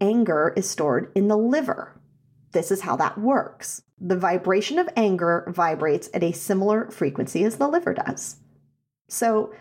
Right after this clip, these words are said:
essential oils raise the frequency of our entire body,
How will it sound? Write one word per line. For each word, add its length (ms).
essential 440
oils 420
raise 320
the 60
frequency 580
of 100
our 140
entire 680
body, 440